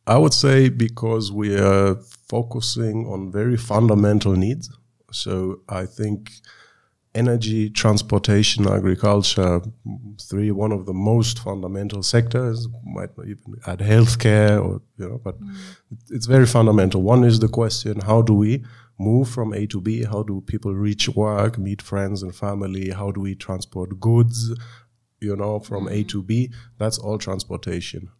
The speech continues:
Speaker 1: And, um, economy up or down doesn't really matter.
Speaker 2: We still
Speaker 1: Right?
Speaker 2: have to
Speaker 1: We,
Speaker 2: move.
Speaker 1: we have to move.
Speaker 2: <laughs>
Speaker 1: So we
Speaker 2: Yeah.
Speaker 1: also have to eat. That's
Speaker 2: Yes.
Speaker 1: agriculture. And we also need to power our things. Uh, that's energy.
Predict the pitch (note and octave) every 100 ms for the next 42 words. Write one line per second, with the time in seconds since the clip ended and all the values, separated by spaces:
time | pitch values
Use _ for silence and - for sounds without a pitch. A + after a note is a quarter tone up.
0 | - F2+ F2 F2+ F2+ F2+ F2 _ _ _
1 | _ - G2 C3+ B2+ B2 B2 A#2+ A#2 A#2
2 | F#2+ F#2 G#2+ A2+ A2+ A2 G2+ G2+ G2+ F#2+
3 | F#2 G2+ A2 B2+ C#3 - - - - -
4 | F#3 F#3+ A#2+ A#2+ - B2+ C3+ C3+ C#3 C3
5 | C3 A#2 C#3 D#3 - - A3 - - -
6 | D3 A2 B2+ D3+ E3 D#3 D3 B2 C3+ C#3
7 | D3+ F3 E3+ - C#3 - A#2+ F#3+ C3+ B2
8 | B2 B2+ C3 C3 C#3+ C#3 A#2 A#2 A#2+ A#2+
9 | B2 - A#2 A#2 A#2 A#2 A2+ G#2+ G#2 G2+
10 | G2+ - A2 B2 B2+ A#2+ _ _ F#2+ F#2+
11 | F#2+ F#2+ F2+ F2+ F2 F2 F#2